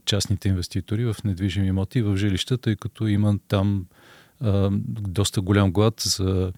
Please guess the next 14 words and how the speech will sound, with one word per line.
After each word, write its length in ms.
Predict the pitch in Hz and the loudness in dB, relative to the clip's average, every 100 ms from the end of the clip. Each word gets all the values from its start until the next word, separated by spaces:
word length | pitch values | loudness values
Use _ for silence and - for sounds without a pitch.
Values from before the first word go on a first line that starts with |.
| - - _ _ | -14 -20 _ _
тоест 280 | 98 98 - | 0 0 0
има 440 | 95 104 101 101 | 2 4 4 4
липса 360 | 104 113 - 98 | 4 2 2 4
на 440 | 101 98 98 98 101 | 4 4 2 0 0
недвижими 560 | 101 90 101 92 92 | 0 2 0 2 0
имоти 380 | 95 101 107 135 | 2 0 -2 -2
и 120 | 127 | 0
на 320 | 113 101 101 | 0 0 -2
жилищно 380 | 104 98 98 - | -4 -2 -2 -4
пространство 580 | - 101 - 98 - - | -4 -2 0 0 0 -2
за, 380 | 95 95 98 95 - - - _ _ _ _ _ _ | -2 0 0 -4 -10 -20 -20 _ _ _ _ _ _
а, 400 | - 101 101 95 | 0 2 2 0
хората 920 | 95 - 101 101 95 - 143 147 135 101 - 123 - | -2 0 0 0 -2 0 2 2 -2 -6 -12 -14 -4
и 640 | 170 117 117 117 120 117 | 0 2 2 2 2 0